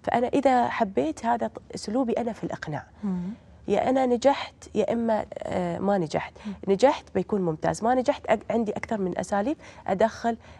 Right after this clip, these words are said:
Speaker 1: آه، آه، يعني أدخل حد وسيط يحب هذا الطفل، يتكلم وياه سواء من الأهل أو من، من، من، من مدرسة نفسها أو من أي مجال كان أو من المركز نفسه،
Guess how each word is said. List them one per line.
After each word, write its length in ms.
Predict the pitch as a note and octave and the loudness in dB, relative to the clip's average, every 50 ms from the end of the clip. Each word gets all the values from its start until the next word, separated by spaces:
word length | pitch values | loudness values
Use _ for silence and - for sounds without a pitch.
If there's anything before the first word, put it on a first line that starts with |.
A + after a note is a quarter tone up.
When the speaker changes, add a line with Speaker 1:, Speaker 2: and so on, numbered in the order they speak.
| - - - | -10 -4 -4
Speaker 1:
آه، 140 | F3 E3+ | -2 -2
آه، 600 | - - F3 F3 E3 E3 D#3+ - - - - - - - - - - - - - - | -2 -2 -2 -2 -2 -2 -4 -4 -4 -6 -6 -8 -10 -12 -14 -16 -20 -16 -16 -6 -2
يعني 300 | F#3+ F3+ E3 F#3 - - | 0 0 0 0 0 2
أدخل 420 | A3 C#4 C#4 - - A3 F#3+ E3+ - - - - - - - | 4 4 2 2 0 -2 -2 -2 -4 -6 -8 -8 -8 -6 -6
حد 340 | - - - - A3 F#3+ | -6 -6 -2 -2 -2 0
وسيط 420 | F#3+ F#3 F#3 F3+ - - G#3 G#3+ G#3 - - - - - - - - - | 0 -2 -2 -2 2 2 2 2 2 -2 -12 -18 -20 -20 -20 -20 -6 -4
يحب 340 | - F#3+ - A3+ G3 F3+ G3+ | -4 0 2 0 2 2 0
هذا 260 | F#3 F#3 F#3 F3+ F3+ | 2 2 4 2 2
الطفل، 480 | E3+ - - A#3 - - B3+ B3+ B3+ A#3 - - - - - - | 0 0 -4 -6 0 2 2 2 2 0 -2 -12 -20 -8 -2 -2
يتكلم 500 | F#3 F3+ - - G#3+ G#3 G3+ G3+ F#3+ F#3 | -2 -2 2 2 4 4 4 4 4 2
وياه 360 | F#3 F3+ F#3+ G3 G3+ G3+ G3+ | 2 4 4 4 4 4 2
سواء 280 | G3 - F#3 F3+ - | 2 4 4 4 4
من 200 | - G#3 A#3+ B3 | 6 4 2 2
الأهل 520 | B3 A#3 - - A#3+ A3+ A3+ A#3+ A#3+ A#3+ A#3 - - - - - - - | 2 2 2 2 2 2 2 2 2 2 0 -6 -14 -20 -20 -4 2 4
أو 160 | F#3 G#3 G#3 | 4 4 4
من، 300 | G3 G3+ G3 F#3 F#3+ F#3+ | 2 2 2 2 2 2
من، 400 | G3 F#3 F#3 F3+ F3+ F#3 F#3 F#3 - - G1+ G1+ G1+ G1+ G1+ | 2 0 0 0 0 0 -2 -2 -4 -6 -8 -10 -10 -8 -8
من، 460 | G1+ - G#3 G#3 G#3 G3+ G3+ - - G3+ | -4 -2 0 0 0 0 0 0 0 0
من 200 | G3 F#3+ F#3 F3+ | 0 2 2 0
مدرسة 400 | F3+ E3 G#3+ B3 B3+ - C4 B3+ | 0 2 2 0 2 0 0 0
نفسها 500 | B3+ B3 B3 - A#3+ - - B3+ B3+ - - - - - - - | 0 0 -2 -4 -6 -4 -4 -6 -6 -6 -10 -16 -20 0 4 4
أو 100 | B3 B3 | 4 4
من 220 | B3 A#3 G#3+ - | 4 0 -2 -2
أي 180 | - A3 A3+ A3 | -2 0 0 0
مجال 380 | G#3 F#3+ F3+ - G#3 F#3+ F3+ | 0 -2 -2 0 0 0 0
كان 200 | - - G#3+ G3 | 0 0 0 2
أو 100 | - - | 2 2
من 160 | A#3 A#3+ A#3+ | 2 2 2
المركز 520 | A#3 G#3 G3 G#3+ G#3+ - - F#3 F3+ - G3 | 0 2 2 0 0 2 2 0 2 2 -2
نفسه، 300 | G#3+ A#3 - - F#4 | -4 -4 -2 -4 -4